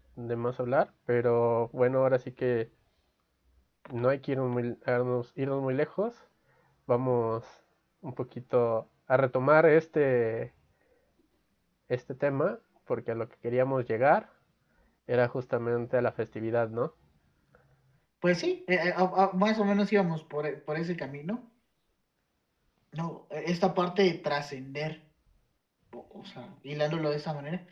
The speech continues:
Speaker 2: esta parte de trascender después de, de la vida.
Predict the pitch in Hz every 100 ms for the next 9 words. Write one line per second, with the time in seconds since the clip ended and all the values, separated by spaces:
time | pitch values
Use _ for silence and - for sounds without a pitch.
0 | _ _ 156 156 160 156 160 143 - 120
1 | - 123 127 135 135 131 - 135 127 131
2 | 117 - 131 131 127 123 139 135